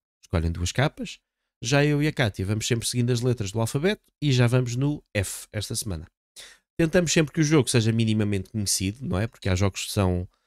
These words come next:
publicados pelo próprio criador e, coitados, não têm meios para fazer a arte. Eh, tentamos que o jogo seja minimamente já, já nomeado de uma editora conceituada. Às vezes não é possível, outras vezes,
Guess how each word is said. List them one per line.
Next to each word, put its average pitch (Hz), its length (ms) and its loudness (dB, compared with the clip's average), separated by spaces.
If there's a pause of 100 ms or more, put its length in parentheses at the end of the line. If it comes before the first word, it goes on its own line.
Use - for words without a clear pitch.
(360)
publicados 110 560 6
pelo 101 200 -2
próprio 98 340 -2
criador 104 540 4
e, 90 340 -6 (460)
coitados, 90 440 -4
não 98 100 -2
têm 104 220 2
meios 107 300 4
para 104 120 -4
fazer 101 300 0
a 110 60 2
arte. 143 420 -2 (580)
Eh, 110 80 -6
tentamos 127 300 0
que 131 60 -4
o 131 40 0
jogo 127 220 2
seja 110 280 2
minimamente 107 880 0
já, 90 840 0 (540)
já 98 180 0
nomeado 113 380 4
de 98 80 -8
uma 104 120 0
editora 101 360 0
conceituada. 135 760 2 (260)
Às 113 140 -2
vezes 92 160 -2
não 98 100 -2
é - 40 2
possível, 117 480 -2 (380)
outras 101 240 0
vezes, 98 320 0